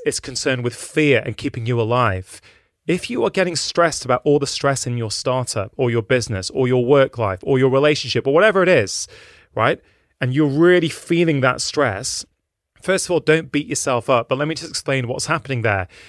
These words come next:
Stress switches off the front part of the brain. So your prefrontal cortex goes offline and then your emotional brain is running the roost.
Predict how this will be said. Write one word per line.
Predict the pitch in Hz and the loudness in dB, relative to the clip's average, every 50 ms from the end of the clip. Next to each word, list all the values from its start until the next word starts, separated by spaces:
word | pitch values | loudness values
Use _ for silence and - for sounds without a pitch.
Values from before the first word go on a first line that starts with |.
| - - _ _ _ _ | -20 -20 _ _ _ _
Stress | - - - - - 185 202 208 170 - - - _ | -8 -6 -6 -2 0 2 2 2 0 -2 -8 -10 _
switches | - - - - - - 143 175 180 - - - 170 147 - - - - | -10 -8 -8 -8 -4 -2 -2 -2 -2 -2 -2 -2 -2 -2 -4 -2 2 4
off | 151 151 143 117 101 - - - - - _ _ _ _ _ _ | 6 6 6 4 2 -2 -8 -14 -16 -18 _ _ _ _ _ _
the | - 143 | -2 -2
front | - - - 170 156 156 - - | -2 -2 0 0 0 0 0 -2
part | 127 143 139 143 | 0 0 0 2
of | 135 | 0
the | 131 | 0
brain. | 120 - 185 208 190 151 117 101 92 _ _ _ _ _ _ _ | 0 2 2 2 0 -2 -4 -8 -12 _ _ _ _ _ _ _
So | - - 170 | -4 -2 0
your | 160 147 165 | 2 2 2
prefrontal | 151 - - - 214 220 190 - - 190 190 - - 180 - | 0 0 0 0 0 0 0 0 0 0 0 0 0 -2 0
cortex | - - 196 185 - 170 151 - | 2 0 0 2 0 -2 -4 -2
goes | - 156 147 139 - - _ - | 0 0 0 0 -2 -6 _ 2
offline | 185 175 180 156 - - 143 151 175 190 190 170 143 131 | 2 4 4 2 -2 -4 -2 0 0 0 0 0 -2 -2
and | - 143 127 | -4 -4 -2
then | 151 151 147 | -2 -2 0
your | 143 147 143 | 2 2 2
emotional | 143 143 143 156 180 202 - - - 202 | 2 2 2 2 2 2 0 -2 -4 -6
brain | 160 120 139 127 120 120 127 - | -4 -2 0 0 0 -2 -4 -6
is | 165 120 117 | -6 -6 -6
running | 120 117 147 156 156 147 135 | -2 -2 0 0 0 -2 -2
the | 131 | -2
roost. | 123 135 196 208 151 113 - - - - | 0 0 2 2 0 -2 -4 -8 -10 -14